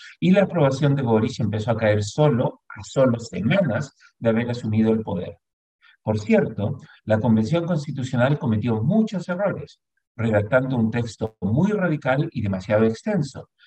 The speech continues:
experimentando demasiados escándalos, controversias y polarización de sus miembros. Esos errores pavimentaron el camino al fracaso del proceso, pero la impopularidad del presidente Boric también contribuyó a que el proceso constituyente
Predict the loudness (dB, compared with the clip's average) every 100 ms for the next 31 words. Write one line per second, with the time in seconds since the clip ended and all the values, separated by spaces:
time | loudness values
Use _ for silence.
0 | _ -14 -8 -2 0 0 2 2 2 0
1 | -2 -4 -2 2 4 2 -2 -4 -4 -2
2 | -2 -4 -6 -4 -4 -2 -2 -2 -2 -6
3 | -6 -8 -2 -2 -2 -4 -4 -2 -6 -4
4 | -4 -4 -2 0 0 0 -4 -10 -18 _
5 | _ _ -20 -10 -2 0 0 0 -2 -4
6 | -6 -6 -8 -10 _ _ 2 6 4 4
7 | 0 0 0 -2 -4 0 2 2 0 -4
8 | -6 -8 -6 -4 -4 -4 -2 -4 -2 0
9 | 0 0 -4 -12 -14 _ -20 _ _ -2
10 | 2 4 4 2 -2 -2 -2 0 2 2
11 | 0 -2 -4 -2 -2 0 0 0 -2 -2
12 | -2 0 0 0 0 -2 -2 -2 -2 0
13 | 0 -2 -2 -8 -8 -8 -10 -10 -10 -4
14 | -4 -4 -6 -4 -2 -4 -4 -4